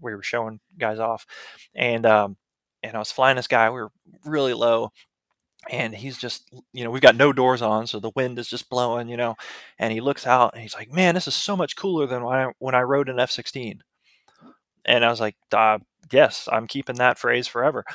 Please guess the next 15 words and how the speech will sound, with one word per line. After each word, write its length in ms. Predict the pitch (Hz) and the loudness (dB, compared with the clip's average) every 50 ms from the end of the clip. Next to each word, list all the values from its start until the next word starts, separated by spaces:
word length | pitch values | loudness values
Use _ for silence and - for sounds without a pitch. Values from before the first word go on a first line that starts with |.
| - - - - _ | -16 -18 -20 -16 _
Um, 380 | - - 135 131 127 117 117 120 - | 6 8 10 10 10 8 4 4 6
and 120 | 143 147 | 10 10
I, 80 | 139 - | 10 10
and 200 | - 151 147 143 | 10 8 10 10
I 100 | 156 196 | 10 8
understood 360 | 226 180 - - - 170 143 131 131 - - _ | 6 2 -2 0 0 -2 -2 -2 -14 -16 -2 _
what 140 | 156 147 | 0 2
he 100 | 139 - | 2 -2
meant 340 | 123 123 143 185 202 - - _ | -6 4 6 6 6 6 2 _
because 540 | - 143 - - - 147 147 143 135 127 - - - - - - _ _ _ _ _ _ _ _ _ - | -10 -8 -6 2 4 4 6 6 2 -2 -8 -10 -18 -20 -20 -20 _ _ _ _ _ _ _ _ _ 2
I'm 120 | 139 147 | 2 2
sure 340 | 143 - - 202 233 226 156 | 2 -2 0 2 2 2 0
he 160 | - - 151 | 0 -4 -12
f-, 220 | 143 - - - _ - | -12 -12 -18 -20 _ -8
was, 260 | 139 127 - - | -8 -8 -8 -10